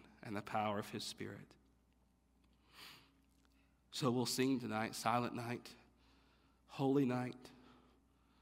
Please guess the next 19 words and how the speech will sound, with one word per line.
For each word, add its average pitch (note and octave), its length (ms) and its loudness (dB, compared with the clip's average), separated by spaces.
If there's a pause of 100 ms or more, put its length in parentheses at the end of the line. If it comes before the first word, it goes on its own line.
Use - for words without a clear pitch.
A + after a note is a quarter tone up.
(220)
Son C#3+ 460 6
of C#3+ 160 2
God, B2 420 4 (1200)
love's C#3+ 540 6
pure C#3+ 320 4
light, G2+ 480 -2 (1400)
radiant D#3 600 6
beams C#3+ 720 2 (340)
from C3+ 320 6
thy C#3+ 260 10
holy D#3 420 4
face - 720 -2 (1120)
with D3+ 240 4
the D3 80 4
dawn C#3 520 6
of B2+ 120 -2
redeeming C3 560 4
grace. A#2+ 640 -2 (1040)
Jesus, D#3 720 4